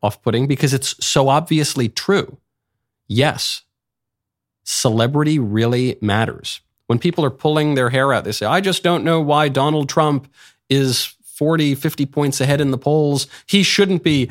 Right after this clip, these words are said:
He said some stupid thing," which he did. And he did some stupid thing as president. Yeah, he did. He did a number of them.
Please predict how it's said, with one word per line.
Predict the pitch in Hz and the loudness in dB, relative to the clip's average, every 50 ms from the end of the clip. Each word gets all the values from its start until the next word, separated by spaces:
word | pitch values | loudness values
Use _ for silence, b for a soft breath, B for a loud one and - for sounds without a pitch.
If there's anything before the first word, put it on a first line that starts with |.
| B B | B B
He | B - 240 220 | B 2 2 2
said | - - 170 160 160 | 2 2 2 2 2
some | - - 180 175 | 2 2 2 2
stupid | - - - 175 175 170 196 175 185 | 0 0 0 0 2 2 0 0 2
thing," | - 226 208 160 113 87 78 | 2 4 4 2 2 0 -4
which | 95 110 - | -6 -4 -2
he | 151 | 0
did. | 156 180 127 - B B B B B | 0 0 0 -2 B B B B B
And | - 160 165 170 180 | 0 2 2 4 4
he | 220 240 | 2 2
did | 180 175 220 240 190 | 4 2 2 2 2
some | 156 - 190 180 | 2 2 2 2
stupid | 170 - - 196 190 190 196 180 165 | 0 2 0 0 2 2 0 0 2
thing | - 214 196 170 147 | 2 2 4 4 2
as | 135 - | 0 0
president. | - 190 190 160 147 107 85 67 | 2 2 2 2 2 -2 -2 -2
Yeah, | 95 131 151 135 101 | 0 2 2 2 2
he | 113 110 | 0 0
did. | 107 131 113 82 - | 0 0 -2 -2 -4
He | - 104 101 | -6 -6 -4
did | 95 107 104 101 107 - | -4 -4 -4 -4 -4 -4
a | - | -2
number | 110 113 117 101 98 78 | 0 0 0 0 -2 -6
of | - - | -8 -10
them. | - - | -14 -14